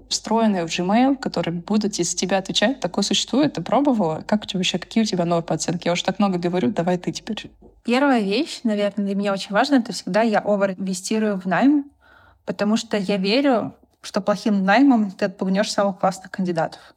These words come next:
Speaker 2: То есть чем больше каждая минута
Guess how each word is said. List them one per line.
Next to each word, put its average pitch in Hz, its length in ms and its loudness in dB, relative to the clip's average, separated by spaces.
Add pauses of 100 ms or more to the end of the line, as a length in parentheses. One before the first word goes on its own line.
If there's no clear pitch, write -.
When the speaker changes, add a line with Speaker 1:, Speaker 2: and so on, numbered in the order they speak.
Speaker 2:
То 202 100 0
есть 202 180 -2
чем 226 480 2 (120)
больше 214 540 0
каждая 208 340 2
минута 196 340 2